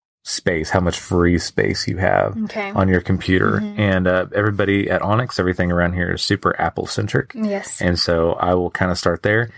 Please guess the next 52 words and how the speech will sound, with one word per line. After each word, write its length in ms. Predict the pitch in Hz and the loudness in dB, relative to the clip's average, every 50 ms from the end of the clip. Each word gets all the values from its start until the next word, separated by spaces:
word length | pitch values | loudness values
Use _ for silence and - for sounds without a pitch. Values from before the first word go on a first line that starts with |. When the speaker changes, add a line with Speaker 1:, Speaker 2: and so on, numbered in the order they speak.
| - - _ - | -20 -20 _ -2
Speaker 1:
Up 180 | 107 110 113 | -2 0 0
in 80 | 113 110 | 2 0
your 100 | 101 95 | 0 0
very 220 | 90 101 101 113 113 | 0 0 0 0 -2
top 440 | 110 - - - 107 117 113 - 98 | -4 -2 -2 0 0 0 -2 -2 0
left-hand 420 | 104 107 - - 113 110 107 - | 0 0 0 0 0 0 0 0
corner, 320 | - 110 110 113 120 123 | 0 0 2 2 2 0
Speaker 2:
Mm-hmm. 320 | 233 214 196 214 226 247 - | -2 -4 -4 -4 -4 -2 0
Speaker 1:
there's 180 | 117 123 117 | 0 2 2
a 60 | 113 101 | 2 2
little 220 | 104 101 98 - | 2 2 2 0
apple. 380 | - - - - - 143 - - - - - - | -2 -4 -4 -6 -6 -6 -8 -12 -16 -18 -10 -8
Speaker 2:
Mm-hmm. 340 | 220 180 185 220 240 285 302 - - - | -8 -6 -6 -6 -6 -6 -6 -8 -12 -4
Speaker 1:
And 160 | - 107 95 90 | 0 2 2 2
if 100 | - - | 2 0
you 140 | 98 92 | -2 -2
click 320 | - - - 131 127 117 135 | -2 0 0 2 2 2 2
on 120 | 139 151 | 2 2
it, 220 | 175 170 - - - - - - - - - _ | 0 -2 -6 -10 -14 -16 -20 -20 -20 -20 -16 _
there 160 | 90 92 95 | 0 2 4
will 120 | 92 92 90 | 4 4 4
be 220 | 87 98 92 - | 4 4 2 4
an 140 | - 90 90 | 2 2 2
about. 640 | 85 82 80 85 80 73 80 104 110 - - - - - _ _ _ _ _ - | 2 2 2 0 2 2 2 2 0 -4 -10 -14 -16 -18 _ _ _ _ _ -20
Speaker 2:
Okay. 240 | - - 107 202 240 330 - - | -18 -14 -10 -8 -8 -8 -4 -2
Speaker 1:
And 220 | 107 98 95 92 | 0 0 2 2
then 420 | 90 87 87 87 87 87 87 85 | 2 2 2 2 2 0 0 -2
Speaker 2:
Yep. 80 | 85 - - _ _ _ _ | -4 -6 -10 _ _ _ _
Speaker 1:
when 140 | 95 95 92 | -2 0 0
you 80 | 90 | 2
go 180 | 82 101 95 92 | 2 0 -2 -2
to 220 | - - 101 90 - | -2 -2 -2 -2 -2
about, 480 | - 87 87 98 95 113 139 - - _ _ _ _ _ _ _ _ _ _ _ _ - | -2 -2 0 2 2 2 0 -2 -6 _ _ _ _ _ _ _ _ _ _ _ _ -2
there'll 160 | 95 98 90 | 0 0 2
be 100 | 95 95 | 4 4
a 60 | 92 | 4
little 160 | 98 101 104 | 2 2 0
storage 580 | - - - - 113 107 107 107 107 - - - _ _ _ _ _ _ _ _ - _ _ _ _ _ - | -2 0 0 2 2 4 2 2 0 -4 -12 -20 _ _ _ _ _ _ _ _ -20 _ _ _ _ _ -2
tab 320 | - 107 85 82 80 78 | 0 2 2 2 2 0
Speaker 2:
Okay. 80 | - 214 | -2 -2
Speaker 1:
thing 320 | - 92 90 82 80 - 90 | 0 0 0 2 0 -2 0
that 80 | - | 0
you 80 | - 101 | 0 0
can 100 | - - | 0 0
Speaker 2:
Mm-hmm. 80 | 208 - | 0 0
Speaker 1:
click 180 | 101 92 - | 0 0 2
there, 180 | - 90 87 - - - - _ - | 0 0 0 -2 -4 -10 -20 _ 0
and 120 | 113 107 | 2 2
it 80 | 107 110 | 2 2
will 120 | 110 120 | 2 0
show 180 | 110 - - 160 | 2 2 2 2
you 240 | 139 - - - | 2 0 -2 -8